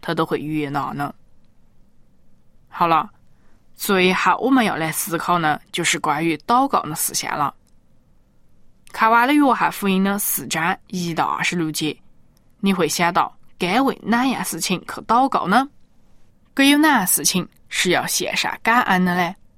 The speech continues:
当然有，要感谢神赐给我们活水，叫我们罪得赦免，得着永远的生命。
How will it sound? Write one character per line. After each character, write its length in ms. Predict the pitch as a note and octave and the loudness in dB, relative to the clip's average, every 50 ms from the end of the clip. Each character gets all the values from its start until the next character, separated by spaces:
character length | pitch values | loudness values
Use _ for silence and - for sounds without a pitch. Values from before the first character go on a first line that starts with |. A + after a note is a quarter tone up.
| - - - - - - - - _ _ - - - - - - _ _ _ - - - _ _ | -20 -20 -20 -20 -20 -20 -20 -20 _ _ -20 -20 -20 -20 -20 -20 _ _ _ -20 -20 -20 _ _
当 200 | - E3+ D3 D3+ | -2 0 2 2
然 240 | F#3 G#3+ G3 F3 D#3+ | 4 2 2 2 0
有， 180 | D#3 D3+ - - _ _ - - - - - - - - - - - _ _ _ - - | -4 -6 -8 -10 _ _ -20 -20 -20 -20 -20 -20 -20 -20 -20 -20 -20 _ _ _ -10 -4
要 140 | - F3+ E3+ | -2 0 0
感 240 | E3+ - G#3+ G#3+ A3 | 2 2 2 2 2
谢 160 | - - E3+ | 0 0 0
神 320 | F3 - F#3 F3+ E3 D#3 - - - - - | 2 2 2 2 2 0 -4 -12 -20 -12 -4
赐 340 | - - - F#3 F3+ F3 | -2 0 2 2 2 2
给 120 | F3 - A#3 | 2 2 2
我 160 | B3 C4 C4+ | 2 4 4
们 240 | B3+ G#3+ F#3 F#3 F#3+ F#3 | 4 4 4 2 0 -2
活 420 | - - - A#3 A3 G3+ G3+ G3+ | -4 -2 0 2 4 4 4 2
水， 300 | - - - C#4 - - _ _ _ _ - - - _ _ _ | 2 2 2 2 2 0 _ _ _ _ -20 -20 -20 _ _ _
叫 200 | - - F#3+ D#3+ | -4 0 2 2
我 100 | D3+ F#3 | 4 4
们 240 | F#3 F3+ D#3+ D#3+ D#3 | 4 4 2 0 -2
罪 320 | - - - E3+ - - E3+ | -4 -4 -4 -4 -4 -6 -6
得 160 | - D#3 D#3 | -4 -4 -2
赦 240 | D#3 - - F3 - | -2 -2 -2 -2 -4
免， 260 | E3 D#3+ D#3+ - - - _ _ _ _ _ _ _ _ _ _ _ | -4 -4 -4 -6 -8 -12 _ _ _ _ _ _ _ _ _ _ _
得 180 | - F#3 F3+ | 0 0 2
着 160 | E3+ F#3+ F3 F3 | 2 2 2 2
永 300 | F3+ G#3 A3+ A#3 A#3 A#3+ | 2 4 4 4 6 4
远 160 | B3 A#3+ A3 | 4 4 2
的 80 | F#3+ | 0
生 240 | F3 - - C#3 C#3+ | 0 -4 -6 -6 -6
命。 180 | E3+ F#3 - | -6 -6 -6